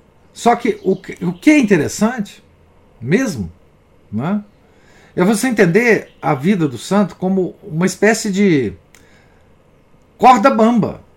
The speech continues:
É, a, a, o caminho de santidade, ele tem vários perigos, como é o caminho da mística. Vários perigos. E quem passa por ele,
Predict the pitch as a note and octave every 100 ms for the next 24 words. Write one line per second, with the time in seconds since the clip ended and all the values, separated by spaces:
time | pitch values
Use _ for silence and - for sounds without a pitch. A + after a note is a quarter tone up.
0 | _ - A#2+ G#2 E2+ C#2+ F#2+ _ _ _
1 | _ _ - F#3+ F#3+ F#3 F#3 E3 D3 C3
2 | A2+ G2 F2 _ _ _ _ _ _ _
3 | _ _ _ _ _ _ _ _ _ -
4 | A3 B3 C#4+ G#3 F#3+ E3+ A#2 C#3+ A3+ G3+
5 | C#3+ F3+ A#3 G#3 - G#3 C#4 B3+ - -
6 | - C#4+ G#3 A#3+ G#3 C3 E2 - - _
7 | _ _ _ _ _ _ - G3 A3 A#3+
8 | B3 A#3+ A#3 A#3 C4 F#3+ G3+ - - -
9 | - _ _ _ _ _ _ _ _ _
10 | _ _ B2+ - B3 C4 A3 - A#3+ F#3+
11 | A3+ B2 - _ _ _ _ _ _ E3
12 | D#3+ A3+ G#3+ A#3 C4+ F#3+ D3+ C3+ F#3 F#3
13 | E2+